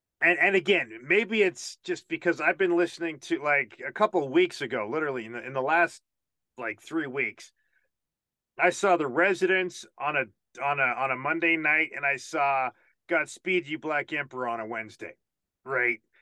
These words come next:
So seeing two of those guys in the same week, and I've just been really into the different sound of what I,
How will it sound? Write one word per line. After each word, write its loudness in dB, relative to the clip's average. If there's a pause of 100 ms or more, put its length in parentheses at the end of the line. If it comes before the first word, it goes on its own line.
(120)
So 2
seeing 0
two 0
of 4
those 4
guys 2
in -6
the -12
same -4
week, -2 (260)
and -4
I've 0
just -8
been 2
really 2
into -4 (580)
the 0 (140)
different 0
sound 0
of -8
what -2
I, 2